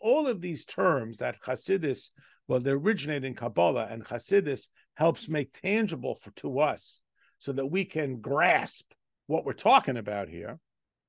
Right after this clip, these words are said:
Asher ein lehem mispar, which ultimately can't be counted. So they're kinda useful, but they're kinda not.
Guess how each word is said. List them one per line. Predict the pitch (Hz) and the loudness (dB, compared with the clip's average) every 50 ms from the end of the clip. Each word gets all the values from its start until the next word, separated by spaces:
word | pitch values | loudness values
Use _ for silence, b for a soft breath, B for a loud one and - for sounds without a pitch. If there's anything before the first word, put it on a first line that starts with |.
| _ _ _ _ _ b b b b b b b b | _ _ _ _ _ b b b b b b b b
Asher | 147 131 - - 170 185 | -2 0 2 4 4 6
ein | 196 226 269 262 240 | 8 8 6 6 6
lehem | 214 170 160 170 175 | 6 6 6 6 4
mispar, | 208 247 208 - - 165 151 | 2 0 0 -2 -4 -2 -2
which | 156 165 - - | -2 -2 0 4
ultimately | 220 247 254 247 190 190 185 175 | 6 6 6 6 2 0 0 0
can't | 175 - - 214 226 226 220 208 | 0 0 0 0 2 2 2 -2
be | - 185 143 | -4 -8 -8
counted. | - - - 202 214 220 214 - - 104 95 87 - | -6 0 2 2 2 2 0 -2 -4 -10 -10 -12 -14
So | - - 160 160 156 | -10 -4 -2 -2 0
they're | 135 156 151 | 0 0 -2
kinda | 151 - - 208 247 262 240 214 | -2 0 2 4 4 6 4 4
useful, | 170 165 208 247 233 - - - 175 165 151 | 4 4 4 4 4 2 -2 0 0 0 0
but | 131 160 - | 0 -4 -6
they're | - 156 | -6 -8
kinda | - - 190 190 190 180 160 | -6 -2 -2 -2 0 -2 -2
not. | 147 147 139 113 78 | -4 -4 -6 -6 -8